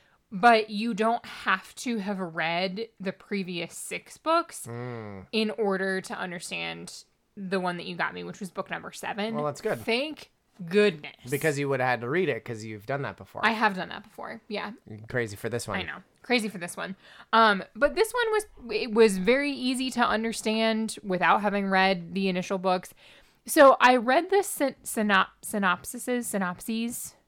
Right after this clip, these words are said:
Speaker 2: Of, like,
Speaker 1: Synopsi
Speaker 2: the, the summarize
Speaker 1: of the other,
Speaker 2: summaries.
Speaker 1: of the first six books. And I think what happened was that this author had an idea for a five-part series because it seems like books one through five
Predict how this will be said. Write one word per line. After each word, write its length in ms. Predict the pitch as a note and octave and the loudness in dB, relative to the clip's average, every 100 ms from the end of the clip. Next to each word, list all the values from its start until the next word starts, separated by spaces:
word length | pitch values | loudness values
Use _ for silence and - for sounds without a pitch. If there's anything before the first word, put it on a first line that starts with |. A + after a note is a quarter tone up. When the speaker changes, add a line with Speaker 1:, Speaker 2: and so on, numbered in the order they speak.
| _ _ - | _ _ -14
Speaker 2:
Of, 180 | C3 C3 - B2+ | -10 -10 -12 -10
like, 160 | A#2+ | -6
Speaker 1:
Synopsi 440 | A#2+ D4+ F4 E4 - | -2 6 6 6 6
Speaker 2:
the, 220 | F3 D#3+ | 6 6
the 60 | E3 | 4
summarize 540 | F3+ D#3 C3 A#2 A2+ G#2 | 0 -2 -4 -4 -2 6
Speaker 1:
of 240 | A#3 A3 | 6 6
the 120 | B3 - | 2 6
other, 320 | C4+ B3+ A3+ | 6 8 6
Speaker 2:
summaries. 140 | D3+ A2+ | 6 6
Speaker 1:
of 300 | A#3 G3+ F#3 | 6 6 4
the 500 | A3 F#3+ F#3 F3 - _ | 6 8 6 2 -2 _
first 400 | - C#4+ A#3+ - | 4 4 4 0
six 280 | - F3+ - | 0 0 0
books. 380 | F#3 F3 - - _ _ _ _ _ _ _ _ - - | -4 -4 -6 -18 _ _ _ _ _ _ _ _ -18 -2
And 240 | B3 B3 - - | 2 2 0 -2
I 180 | A#3 A3+ _ | -2 -2 _
think 320 | D4 F4 A4+ | -4 -4 -2
what 180 | - C4+ | 2 2
happened 640 | A#3 - F3 A3 C#4 D4+ - - - - | 2 -4 -2 0 -2 -2 -6 -16 -20 -2
was 200 | G#3+ A3 | 4 6
that 140 | A3 | 4
this 180 | G#3+ G3 - | 2 -2 4
author 420 | G3+ G#3+ G#3 A#3+ | 6 6 4 0
had 260 | G#3 G3+ G#3 | 4 6 6
an 100 | G#3 | 4
idea 420 | G3+ F3+ F#3 G3 | 2 2 2 2
for 200 | G3 F#3+ | 2 2
a 100 | D#3+ | 0
five-part 920 | D#3+ - E3+ F3+ G3 - F#3+ F#3+ - - | -4 2 4 6 2 0 2 2 0 -8
series 680 | - E3 F3 C4 F4 F4+ - - - - | -4 -2 -2 -2 -4 -8 -14 -20 -10 -2
because 240 | A#3 A#3 | 0 0
it 140 | A3+ | -2
seems 380 | - D#4 F4+ E4 | -4 -2 0 0
like 280 | C#4+ B3 - | 0 0 0
books 260 | A3 G#3 G#3+ | -2 -2 -2
one 240 | G3 G3 | 0 0
through 160 | F#3+ E3+ | -2 -2
five 600 | - D4+ C4 G3+ F#3+ F#3 | 8 8 10 8 6 2